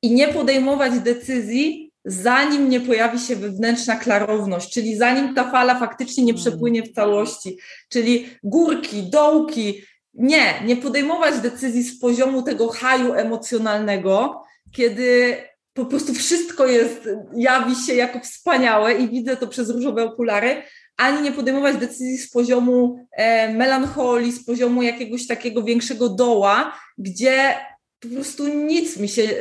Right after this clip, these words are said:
Speaker 1: nie podoba, <laughs> tylko dać przestrzeń, żeby ta fala przepłynęła i zobaczyć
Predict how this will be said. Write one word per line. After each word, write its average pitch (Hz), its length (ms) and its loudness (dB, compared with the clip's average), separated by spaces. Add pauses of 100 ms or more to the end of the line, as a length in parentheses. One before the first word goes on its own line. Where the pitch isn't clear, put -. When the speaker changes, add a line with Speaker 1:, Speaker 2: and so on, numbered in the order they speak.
(200)
Speaker 1:
nie 233 200 4
podoba, 226 680 2 (420)
<laughs> - 540 -6
tylko 294 320 -2
dać 277 260 0
przestrzeń, 214 760 -2
żeby 208 240 0
ta 226 140 2
fala 247 400 2
przepłynęła 226 1000 0 (280)
i 254 540 0
zobaczyć 294 520 2